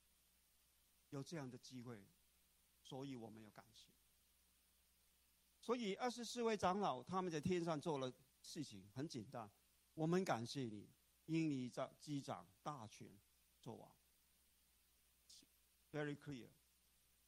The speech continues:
很清楚。所以弟兄姊妹，当我们没有看见神，但是我们还相信，就有福了。你看见，就新约里面有一个门徒叫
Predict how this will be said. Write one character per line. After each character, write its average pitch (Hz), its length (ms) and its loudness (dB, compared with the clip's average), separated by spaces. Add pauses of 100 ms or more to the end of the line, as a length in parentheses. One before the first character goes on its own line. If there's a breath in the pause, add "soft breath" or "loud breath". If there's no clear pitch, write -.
(240)
很 117 140 -6
清 113 220 -12
楚。 - 80 -20 (1200)
所 185 160 -2
以 160 300 -4
弟 180 100 -2
兄 170 180 4
姊 139 140 -2
妹， 117 260 -2 (300 soft breath)
当 220 160 2
我 160 120 2
们 151 160 0
没 160 200 2
有 165 100 4
看 143 240 -2
见 127 160 -2
神， 98 340 -12 (140)
但 185 140 -2
是 170 120 -4
我 147 120 -2
们 127 120 -2
还 117 140 -4
相 131 220 -2
信， 117 280 -6 (160)
就 117 220 -2
有 107 120 -6
福 104 260 -16
了。 104 120 -14 (340)
你 156 60 -6
看 156 200 -8
见， 139 180 -12 (220 soft breath)
就 190 300 -8
新 214 200 -8
约 202 120 -2
里 135 120 -8
面 127 140 -6
有 123 100 -2
一 139 80 -4
个 139 140 0
门 120 200 2
徒 113 180 0
叫 117 300 8